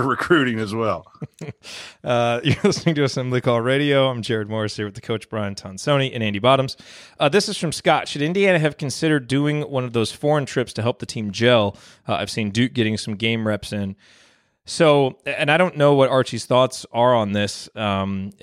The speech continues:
Speaker 2: you know, I, I've read that maybe he's not as big on these foreign trips because it kind of wears teams out.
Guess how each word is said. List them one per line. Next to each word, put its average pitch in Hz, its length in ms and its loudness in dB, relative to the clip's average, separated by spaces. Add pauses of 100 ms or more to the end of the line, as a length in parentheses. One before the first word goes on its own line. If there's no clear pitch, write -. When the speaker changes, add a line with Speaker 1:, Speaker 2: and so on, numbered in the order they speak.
(160)
Speaker 2:
you 120 80 -10
know, 104 160 0
I, 107 220 -2
I've 98 140 -6
read 117 260 2
that 104 120 -4
maybe 107 360 2
he's 104 440 -4
not 113 220 0
as 98 140 -2
big 147 240 2
on 131 100 2
these 110 160 -4
foreign 107 280 -4
trips 104 300 -4
because - 240 -4
it 107 60 -8
kind 110 180 -4
of 92 80 -4
wears 107 280 0
teams 98 300 -6
out. 104 320 0